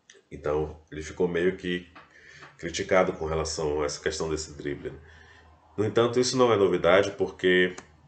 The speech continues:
nós temos dribles como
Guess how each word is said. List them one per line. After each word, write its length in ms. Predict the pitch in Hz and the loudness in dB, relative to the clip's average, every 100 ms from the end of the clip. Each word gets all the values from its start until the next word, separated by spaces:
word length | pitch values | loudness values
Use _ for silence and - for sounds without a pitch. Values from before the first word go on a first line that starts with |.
| _ - - - _ _ _ _ - | _ -20 -20 -20 _ _ _ _ -2
nós 220 | 90 92 | 0 0
temos 380 | - 101 101 85 | 2 2 2 0
dribles 880 | 78 92 101 85 80 - - - - | 2 4 4 2 -4 -4 -6 -8 -8
como 500 | - 90 87 80 76 | -2 0 0 -2 -4